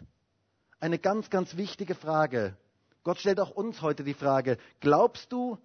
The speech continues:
dass mir alles möglich ist?" Und zwar nicht nur theoretisch, sondern ganz praktisch in den Situationen unseres Lebens.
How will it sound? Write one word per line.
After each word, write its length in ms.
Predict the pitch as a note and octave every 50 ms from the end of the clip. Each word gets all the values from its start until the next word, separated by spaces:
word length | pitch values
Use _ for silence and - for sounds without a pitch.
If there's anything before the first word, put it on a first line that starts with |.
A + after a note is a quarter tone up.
| _ _ _ -
dass 200 | D3 C3+ - -
mir 140 | C#3 C3+ - _
alles 340 | - D#3 E3+ F3+ F#3+ F#3+ F3+ - - _ _ _ _ _
möglich 420 | - A#2+ A#2 A2+ A2+ A2 F#2 - F#2
ist?" 340 | F2 D#2+ - - - _ _ _ _ _ _ _ _ _ _ _ _ _ _ _ _ _ _ _ _ _ _ _ _ - -
Und 160 | - F#3 F#3+ -
zwar 200 | F3+ G3 F3+ F3+
nicht 320 | A3 C4+ B3+ - - -
nur 160 | A#3 A3 G#3
theoretisch, 960 | - G#3 G3 F#3+ F#3 D#3 F3+ E3+ D3+ - - A2+ E2+ - - - - - - _ _ _ _ _ _ _ _ _ _ _ _ _ _ _ _
sondern 360 | - D#3+ D#3+ D#3+ D#3 D3 D3
ganz 360 | - F3+ G3+ A3+ A#3+ A3+ -
praktisch 720 | - - D#3 D3+ D#3+ E3 - _ - D#3+ D3+ D3 - - - _ - - -
in 120 | - C#3 C#3
den 140 | C#3 B2+
Situationen 760 | - B2+ A#2 - C3 B2 A#2 - - C#3+ C#3 D#3 D#3+ D3+ D3
unseres 460 | - B2+ B2+ B2+ A#2 B2 A#2+ A2+ -
Lebens. 420 | B2 A2+ A2 G#2+ G2 G#2 G2+ -